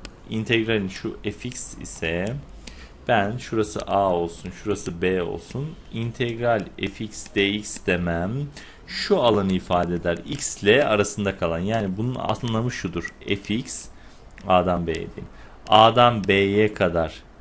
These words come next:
eksi sıfır d x'tir.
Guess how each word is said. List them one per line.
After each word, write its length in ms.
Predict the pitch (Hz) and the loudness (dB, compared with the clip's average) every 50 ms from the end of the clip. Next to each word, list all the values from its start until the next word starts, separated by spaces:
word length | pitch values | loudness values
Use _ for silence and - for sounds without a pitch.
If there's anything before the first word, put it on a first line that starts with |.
| - - - - - - - | -20 -20 -20 -20 -20 -6 2
eksi 640 | - 113 113 - - - - - - - 156 175 190 185 - - | 4 4 4 4 0 -4 -4 -2 2 4 4 4 2 0 -4 -10
sıfır 840 | - - - - - 123 107 - - 92 92 110 139 - - - - - - - - - - - | -12 -8 -4 -2 0 0 0 -2 -2 -2 0 0 -2 -4 -8 -12 -16 -20 -20 -20 -20 -16 -6 -2
d 120 | 82 76 | -2 -2
x'tir. 540 | - - - - - - - - - - - | -2 -2 -6 -10 -12 -14 -14 -16 -18 -18 -18